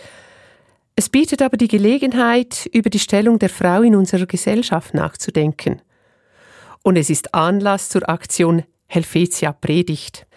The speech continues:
Dazu haben wir Kirchenfrauen aufgerufen. Nicht nur die Erst August-Ansprachen sollen heute Frauen halten,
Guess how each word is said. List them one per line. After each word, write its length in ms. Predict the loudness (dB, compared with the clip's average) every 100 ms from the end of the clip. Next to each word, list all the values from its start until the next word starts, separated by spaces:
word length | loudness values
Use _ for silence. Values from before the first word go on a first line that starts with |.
| _ _ _ _ _ _
Dazu 400 | -2 0 0 2
haben 240 | 2 2
wir 140 | 2 0
Kirchenfrauen 840 | 2 0 2 0 2 0 0 -2
aufgerufen. 920 | -2 -2 -4 -4 -2 -2 -4 -2 -2 -4 _ _ _ _ 0
Nicht 260 | 2 4
nur 100 | 2
die 320 | 2 0 0
Erst 320 | 0 0 -2 -4
August-Ansprachen 1200 | -4 -2 -4 -4 -2 0 0 0 0 0 0 0
sollen 400 | 2 2 2 2
heute 320 | 0 -2 -4
Frauen 480 | -2 0 2 0 0
halten, 460 | -2 -2 -2 -4